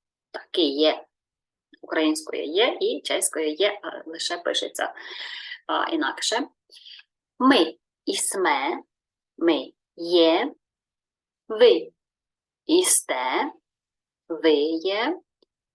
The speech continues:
Оні і со, вони є.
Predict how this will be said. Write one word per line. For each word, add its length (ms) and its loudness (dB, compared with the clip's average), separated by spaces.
Оні 680 -2
і 120 -6
со, 500 -2
вони 300 0
є. 280 -4